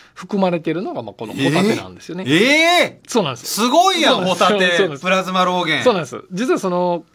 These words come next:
Speaker 1: というよりもそのプラズマローゲンのサプリメントっていうのは、
Speaker 2: はい。
Speaker 1: このホタテから、まあ、抽出して作られてるんで、
Speaker 2: はあ。
Speaker 1: まあ、なので、まあ、今日ちょっと出してみました。まあ、
Speaker 2: すごい。
Speaker 1: ホタテって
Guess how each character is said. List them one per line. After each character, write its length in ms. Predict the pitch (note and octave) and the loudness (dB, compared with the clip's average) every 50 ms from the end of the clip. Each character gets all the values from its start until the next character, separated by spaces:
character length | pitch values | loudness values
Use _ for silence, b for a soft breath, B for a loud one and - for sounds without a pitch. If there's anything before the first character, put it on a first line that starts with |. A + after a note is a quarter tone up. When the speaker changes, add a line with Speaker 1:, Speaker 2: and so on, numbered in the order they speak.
| _ _ _ | _ _ _
Speaker 1:
と 100 | - F4 | 2 2
い 20 | |
う 40 | F4+ | 2
よ 60 | E4+ C#4 | 4 2
り 20 | |
も 80 | B3+ G#3 | 0 -2
そ 80 | G3+ | -2
の 60 | G3 F#3 | -4 -2
プ 100 | D4+ E4 | -2 -2
ラ 60 | D#4+ | -2
ズ 60 | D4+ | 0
マ 100 | D4+ C#4+ | 0 -2
ロ 80 | C#4+ B3 | -2 -2
ー 20 | |
ゲ 80 | G3 F3+ | -2 -2
ン 60 | D#3+ | -4
の 60 | D3+ | -4
サ 180 | D3 - - B3+ | -6 -4 -4 -4
プ 160 | B3+ - D#4+ | -2 -2 -4
リ 100 | G#3+ F#3+ | -4 -4
メ 140 | D#3 C#3 C3 | -4 -6 -8
ン 100 | A#2+ A2+ | -8 -10
ト 140 | - - A2 | -12 -14 -14
っ 40 | G2 | -14
て 200 | - _ - D3+ | -14 _ -12 -10
い 20 | |
う 40 | F#3 | -8
の 40 | - | -6
は、 60 | - | -6
Speaker 2:
は 60 | C#3 | -4
い。 20 | |
Speaker 1:
こ 60 | C3+ C3+ | -4 -4
の 100 | A#2+ G2+ | -4 -4
ホ 160 | - - A3 | -6 -8 -6
タ 140 | - B3+ B3 | -6 -6 -8
テ 80 | B3+ A3+ | -8 -6
か 160 | B3+ A3+ B2+ | -6 -6 -6
ら、 160 | - - - _ _ | -6 -10 -16 _ _
ま 80 | - D3 | -14 -12
あ、 40 | - | -8
抽 160 | - E3+ E3 | -6 -6 -6
出 260 | - - C#3+ - C3+ | -6 -10 -12 -12 -12
し 100 | - - | -12 -14
て 80 | - - | -14 -18
作 180 | - - B2 | -16 -14 -14
ら 100 | A2 G#2 | -12 -12
れ 80 | G#2 G2 | -14 -14
て 120 | - G#2 | -14 -14
る 120 | G2 G2+ G2 | -14 -14 -14
ん 160 | G#2+ C3+ E3+ | -16 -14 -12
で、 240 | A3+ C#4 C4 B2+ - | -8 -8 -8 -8 -10
Speaker 2:
は 400 | - - - - F4+ G4+ G#4 G#4 - | -12 -12 -12 -10 -10 -10 -8 -6 -4
あ。 20 | |
Speaker 1:
ま 140 | A#3 A3 A3+ | -2 0 0
あ、 20 | A3+ | 0
な 20 | |
の 140 | G#3+ G3+ G3+ | 0 -2 -2
で、 160 | C4 B3 G#3 | -2 -2 -2
ま 80 | D#3+ D#3 | -2 -4
あ、 40 | - | -4
今 80 | - D3 | -6 -6
日 60 | - | -6
ち 40 | D#3 | -8
ょ 40 | B2+ | -10
っ 20 | |
と 80 | B2 A#2 | -10 -12
出 160 | G2+ G#2 G#2+ | -12 -10 -10
し 80 | - - | -10 -10
て 80 | - | -12
み 140 | G#2+ G#2 G#2 | -12 -14 -14
ま 120 | G2+ G2+ G#2 | -16 -18 -18
し 40 | - | -16
た。 80 | - | -14
ま 60 | B2 B2+ | -14 -8
あ、 20 | |
Speaker 2:
す 60 | - | -8
ご 60 | G3 | -2
い。 20 | F#3 | 0
Speaker 1:
ホ 100 | A#3 A3 | 0 0
タ 60 | A3+ | 0
テ 60 | B3+ A#3+ | -2 -6
っ 20 | |
て 320 | - - - A#2 G2+ - | -8 -8 -10 -10 -10 -10